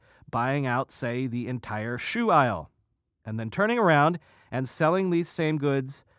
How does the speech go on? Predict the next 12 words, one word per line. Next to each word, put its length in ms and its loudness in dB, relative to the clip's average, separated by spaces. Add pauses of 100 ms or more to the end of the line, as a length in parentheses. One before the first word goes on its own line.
(220)
at 140 -4
a 60 -4
higher 280 -2
price 580 -6 (460)
online. 840 4 (920)
Mel 300 2
Magazine 520 2
takes 340 -4
a 60 -2
look 480 -2
at 300 -6
this 480 -10